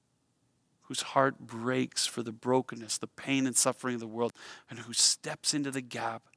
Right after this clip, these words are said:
to meet those needs. I want you to picture somebody who's genuine,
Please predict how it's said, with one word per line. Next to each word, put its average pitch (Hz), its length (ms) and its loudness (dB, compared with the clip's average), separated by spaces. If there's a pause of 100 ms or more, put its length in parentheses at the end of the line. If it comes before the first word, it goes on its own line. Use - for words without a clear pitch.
(520)
to - 100 -4
meet 123 240 -2
those 120 240 2
needs. 117 260 4
I 127 60 4
want 127 380 4
you 160 80 -6
to 143 80 -2
picture - 420 -8
somebody 123 600 -2 (260)
who's 117 320 -4
genuine, 110 800 -4